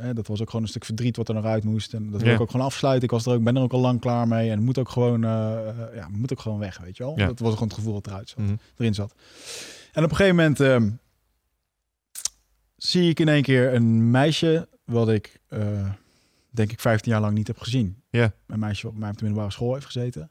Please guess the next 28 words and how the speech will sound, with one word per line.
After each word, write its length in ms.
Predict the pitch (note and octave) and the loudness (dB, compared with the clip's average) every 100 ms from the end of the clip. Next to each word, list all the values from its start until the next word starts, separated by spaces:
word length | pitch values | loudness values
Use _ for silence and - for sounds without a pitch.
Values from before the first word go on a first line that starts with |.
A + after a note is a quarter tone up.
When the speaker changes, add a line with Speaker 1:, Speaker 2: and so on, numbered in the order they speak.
| _ - | _ -2
Speaker 2:
In 140 | D3+ | 0
de 60 | D3 | 4
sessie 420 | D#3+ - D3+ A#2+ | 2 4 2 4
of 260 | B2+ - - | 0 -2 -14
voor 220 | - A#2+ | 0 4
je 60 | |
geestes 340 | G#2+ A2 G2 F#2+ | 6 4 2 0
ook? 180 | F#2 C#3+ | -2 0
Speaker 1:
In, 160 | A#2+ | -2
eh, 100 | A#2 | -2
voor, 240 | - A2+ G2 | -4 -6 -6
ja, 120 | G#2 | -8
in, 140 | A2 A#2 | 0 4
Speaker 2:
Ja, 120 | C3+ | 6
ja, 120 | A#2+ | 8
ja, 60 | G#2+ | 6
ja, 60 | G2+ | 6
Speaker 1:
ja, 160 | A2 G#2 | 6 6
Speaker 2:
oké, 80 | G2+ | 4
Speaker 1:
ja, 80 | G2 | 2
Speaker 2:
ja, 80 | |
ja. 80 | F2+ | 0
Speaker 1:
in 100 | G#2 | -4
voor 100 | A2+ | -6
mijn 120 | A2 | -6
geest. 220 | G#2 A#2 - | -6 -10 -12
En, 340 | C3 A2 G#2+ | -4 -2 0
ehm, 220 | G#2+ G#2 | 0 -2